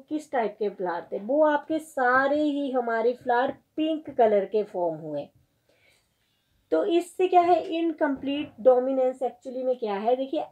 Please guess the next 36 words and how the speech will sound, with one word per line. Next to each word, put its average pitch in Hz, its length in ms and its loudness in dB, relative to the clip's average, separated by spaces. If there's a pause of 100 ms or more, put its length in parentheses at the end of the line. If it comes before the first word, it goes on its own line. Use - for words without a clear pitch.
(100)
F 285 280 -2
one 294 260 2
generation 247 680 -4
जो 302 180 -6
हमारी 240 380 -4
यहाँ 226 360 -2
पे 277 180 -2 (320)
perform 247 280 2
हुई 247 340 -4 (340)
वो 320 320 2
आपकी 262 380 2
resemble 226 600 4
नहीं 220 380 0
करती 165 320 -4
थी, 185 140 -10
मतलब 240 480 -2
वो 302 280 2
बिल्कुल 277 580 -2
भी 294 220 0
resemble 233 800 2
नहीं 226 480 0
कर 214 240 2
रही 185 220 -2
थी 277 180 -10
उसके 269 360 -4 (160)
parents 202 500 2
के 160 140 -8
साथ, - 240 -14 (600)
जो 262 160 2
उसके 294 320 0
parents 247 480 4
थे। 277 100 -2
देखिए 302 220 0
parents 294 380 -2
कैसे 311 280 2
हैं, 226 260 -2